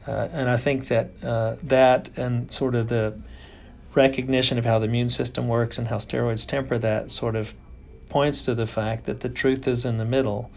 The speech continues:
You need to increase your steroids so that you don't have an overabundant or overzealous immune system response, but you don't want them increased too high such that you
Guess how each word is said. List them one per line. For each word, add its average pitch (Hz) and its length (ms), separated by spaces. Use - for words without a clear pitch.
You 123 120
need 131 180
to 113 280
increase 139 520
your 123 80
steroids 120 760
so - 220
that 113 220
you 113 160
don't 123 520
have 120 260
an 117 140
overabundant 117 960
or 107 180
overzealous 113 760
immune 113 260
system 110 460
response, 127 720
but 113 220
you 131 40
don't 123 160
want 120 240
them 113 200
increased 117 640
too 175 280
high 107 480
such 120 320
that 120 220
you 117 200